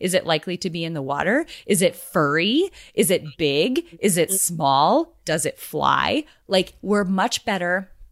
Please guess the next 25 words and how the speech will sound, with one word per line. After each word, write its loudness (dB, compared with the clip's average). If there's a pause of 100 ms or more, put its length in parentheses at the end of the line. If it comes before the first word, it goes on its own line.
(480)
at 2
looking -2
for 2
things. -6
Our -2
brains -6
can -4
goal 2
seek. -6 (400)
They're 2
also 2
very -2
good 0
at -6
looking -4
for 2
something -2 (280)
and 2
looking -2
for -2 (180)
the 2
related, -2 (640)
say, 2
information 0
or 0